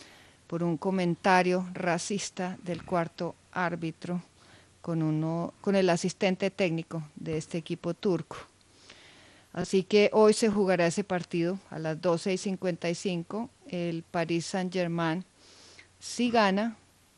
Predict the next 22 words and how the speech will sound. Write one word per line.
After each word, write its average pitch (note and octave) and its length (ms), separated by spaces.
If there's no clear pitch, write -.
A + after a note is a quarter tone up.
eh, D#3+ 440
clasifica D#3+ 840
en E3 240
ese D#3+ 540
grupo G#3 760
H G#3+ 460
como F#3+ 480
primero D#3+ 640
del G3 200
grupo. C#4+ 300
Así E3+ 280
que F3 300
en E3+ 100
ese E3 260
grupo, F3 320
como F3 180
les F3+ 160
digo, F3+ 220
ya D#3 120
está E3 260
clasificado D#3+ 680
también D3+ 380